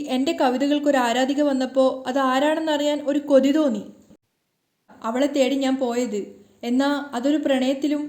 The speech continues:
വിവാഹത്തിലേക്കും കലാശിക്കുമെന്ന് ഞാൻ ഒരിക്കലും കരുതിയില്ല." അപ്പം നയന എനിക്ക് പറഞ്ഞു കൊടുക്കുന്നുണ്ട്, "ആണിനെ പോലെയല്ല പെണ്ണിൻ്റെ മനസ്സ്, അവരുടെ ഉള്ളിൽ ഒരാഗ്രഹം തോന്നിക്കഴിഞ്ഞാൽ പിന്നെ അത് പെട്ടെന്ന് വിട്ടുമാറാൻ പ്രയാസാ. അനാമികയ്ക്ക് അനിയെ ഒത്തിരി ഇഷ്ടാ, അതുപോലെ തന്നെ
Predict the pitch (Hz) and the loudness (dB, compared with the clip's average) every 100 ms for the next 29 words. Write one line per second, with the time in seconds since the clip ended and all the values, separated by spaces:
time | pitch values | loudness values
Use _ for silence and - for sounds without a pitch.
0 | - 254 254 269 294 302 302 302 302 285 | -2 0 2 2 0 0 -2 -2 -2 0
1 | 269 277 294 294 294 285 277 269 311 269 | 0 0 -2 -2 -2 -2 -2 -2 0 0
2 | 269 320 330 302 247 233 277 214 190 - | 0 -2 0 -2 0 0 0 -2 -8 -12
3 | - - - 208 226 254 247 254 277 262 | -20 -20 -20 -10 -4 -2 0 0 0 0
4 | 285 294 254 262 302 294 285 269 214 196 | 0 0 0 0 0 0 -2 -2 -4 -6
5 | - 220 240 269 285 294 285 254 254 254 | -6 -4 -2 0 0 2 2 0 -2 -2
6 | 226 233 254 233 214 - 208 196 - _ | -2 -2 -2 -4 -6 -8 -10 -12 -18 _
7 | 233 226 254 269 294 262 254 262 - 240 | -2 0 2 2 4 2 0 -2 -6 -4
8 | 247 233 226 262 269 269 262 233 247 254 | 0 0 0 0 0 0 -2 -2 -2 -2
9 | 240 233 233 233 - - 247 233 262 254 | -2 -2 -4 -6 -14 -12 -6 -2 0 0
10 | 262 254 226 254 269 262 - 254 247 247 | -2 -4 -4 -2 0 -2 -2 -2 0 -2
11 | 247 233 220 226 - 202 - - _ _ | -4 -4 -2 -4 -4 -8 -10 -20 _ _
12 | _ 220 220 226 240 262 269 269 269 262 | _ -6 -2 0 2 2 0 0 -2 -2
13 | 233 226 262 269 269 269 277 - - 226 | -2 2 4 2 0 2 2 2 -2 -4
14 | 202 - - - 208 214 233 254 262 262 | -4 -8 -20 -12 -8 -4 -2 0 0 -2
15 | 247 | -2